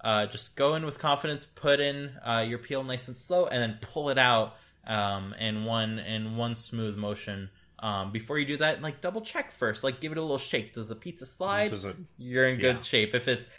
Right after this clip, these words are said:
Speaker 1: if it ain't sliding, uh, you need to get your, your hands full of flour and go underneath carefully, um, and ruin a, a beautiful pizza that has, like, their toppings carefully, uh, made into a mountain,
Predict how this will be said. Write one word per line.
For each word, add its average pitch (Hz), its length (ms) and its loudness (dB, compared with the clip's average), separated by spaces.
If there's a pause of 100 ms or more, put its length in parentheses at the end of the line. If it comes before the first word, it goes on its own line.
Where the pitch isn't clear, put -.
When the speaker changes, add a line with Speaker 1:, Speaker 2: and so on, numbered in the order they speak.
Speaker 1:
if 117 80 -8
it 127 120 8
ain't 160 220 2
sliding, 165 520 6
uh, 117 340 4
you 120 120 -2
need 123 140 -4
to 120 60 -2
get 113 160 -2
your, 110 320 -2
your 113 200 -4
hands 110 320 0
full 127 140 0
of 107 100 -4
flour 117 340 6
and 113 180 -2
go 117 140 -2
underneath 117 460 -6
carefully, 110 640 -2 (340)
um, 101 380 0
and 107 260 -4
ruin 113 300 0
a, 98 240 0 (300)
a 107 180 2
beautiful 113 1120 -6
pizza 110 380 -4
that 101 140 0
has, 101 140 -2
like, 98 160 -8
their 110 120 -6
toppings 113 520 -2
carefully, 107 560 -4 (360)
uh, 98 500 2 (140)
made 113 360 -2
into 107 220 -4
a 107 40 0
mountain, 104 560 -4